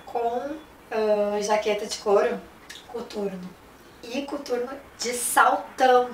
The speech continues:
plataforma, gente. Eu acho mara.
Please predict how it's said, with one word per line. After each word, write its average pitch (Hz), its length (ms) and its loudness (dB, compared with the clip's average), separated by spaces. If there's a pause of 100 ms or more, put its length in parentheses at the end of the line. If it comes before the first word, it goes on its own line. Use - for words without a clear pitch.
plataforma, 202 840 4
gente. 202 500 -8 (440)
Eu 214 100 -2
acho 214 340 -2 (560)
mara. 208 540 -2